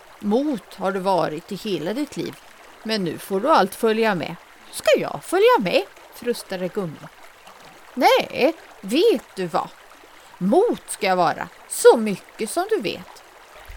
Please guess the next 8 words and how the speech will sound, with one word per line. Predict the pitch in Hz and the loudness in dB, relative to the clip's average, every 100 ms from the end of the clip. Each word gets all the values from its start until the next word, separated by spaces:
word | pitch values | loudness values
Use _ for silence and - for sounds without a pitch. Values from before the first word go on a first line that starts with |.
| - - - - - - - | -20 -20 -20 -20 -20 -20 -16
Och | 285 | -12
så | 302 302 | -8 -8
kravlade | - 247 247 269 247 175 151 151 151 170 170 | -10 -8 -2 0 0 -4 -8 -6 -6 -4 -4
hon | 185 180 | -2 -4
och | 175 | -4
kavade | - 254 214 147 139 165 196 | 0 2 4 2 0 -4 -4
mot | 196 151 156 - | -4 -6 -10 -12
strömmen. | - 156 127 135 131 | -10 -6 -8 -8 -14